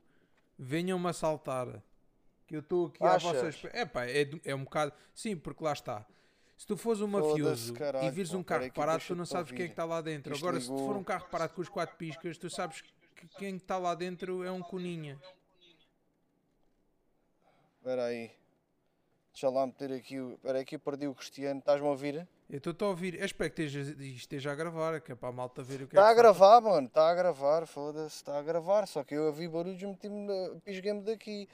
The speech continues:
Speaker 2: É que eu ouvi vários gajos a falar, estás a ver?
Speaker 1: Então, mas qual é que é
Speaker 2: E
Speaker 1: a
Speaker 2: agora
Speaker 1: tua,
Speaker 2: vê.
Speaker 1: mano?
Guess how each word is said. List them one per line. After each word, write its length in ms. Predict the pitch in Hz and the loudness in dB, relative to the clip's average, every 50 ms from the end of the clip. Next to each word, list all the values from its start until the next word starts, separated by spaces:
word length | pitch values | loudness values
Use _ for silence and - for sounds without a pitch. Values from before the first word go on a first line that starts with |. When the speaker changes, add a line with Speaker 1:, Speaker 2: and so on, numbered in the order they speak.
| - - - - - | -20 -20 -20 -14 -2
Speaker 2:
É 120 | - 156 156 | 0 0 2
que 120 | - 185 | 6 8
eu 40 | 190 | 8
ouvi 220 | 190 180 185 214 196 | 8 6 4 0 6
vários 340 | 170 202 202 208 208 196 165 | 8 10 10 10 8 4 2
gajos 320 | 180 214 214 202 180 185 | 4 4 4 4 2 0
a 60 | 220 208 | -2 0
falar, 360 | - - 233 233 240 220 214 | 2 2 4 4 4 2 2
estás 260 | - - 156 127 120 | 0 -2 -6 -8 -8
a 60 | 117 113 | -10 -10
ver? 100 | - 214 | -8 -8
Speaker 1:
Então, 120 | 208 262 | -8 -6
mas 140 | 262 233 - | -6 -6 -6
qual 180 | - 254 240 | -4 -2 -2
é 60 | 226 208 | -2 -2
que 120 | - 233 | -2 0
é 40 | 170 | 0
Speaker 2:
E 20 | |
Speaker 1:
a 40 | 131 | 4
Speaker 2:
agora 240 | 139 151 165 170 175 | 6 8 8 8 8
Speaker 1:
tua, 80 | 165 180 | 6 4
Speaker 2:
vê. 40 | 185 | -2
Speaker 1:
mano? 140 | 175 - - | -4 -6 -10